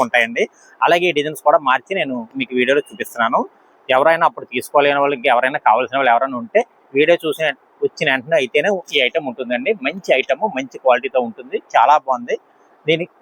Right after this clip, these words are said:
చూడండి, ఐటమ్ చూపిస్తున్నాను. ఇదిగోండి, ఇలా చూడండి. ఇది సిల్వర్, మొత్తం ఇలా సిల్వర్తో చేశారండి మొత్తం డిజైన్ అంతా. ఈ,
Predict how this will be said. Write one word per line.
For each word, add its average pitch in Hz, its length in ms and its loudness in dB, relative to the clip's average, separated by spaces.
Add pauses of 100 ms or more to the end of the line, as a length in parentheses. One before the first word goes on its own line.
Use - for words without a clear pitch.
(140)
చూడండి, 135 280 2 (120)
ఐటమ్ 131 220 -2
చూపిస్తున్నాను. 123 440 0 (300)
ఇదిగోండి, 117 340 0 (420)
ఇలా 131 180 2
చూడండి. 120 320 0 (580)
ఇది 165 200 2 (680)
సిల్వర్, 156 500 2 (720)
మొత్తం 131 340 0 (160)
ఇలా 127 140 4 (1000)
సిల్వర్తో 143 420 2 (100)
చేశారండి 135 480 0
మొత్తం 127 300 -2
డిజైన్ 120 300 0
అంతా. 113 220 2 (2500)
ఈ, 165 100 2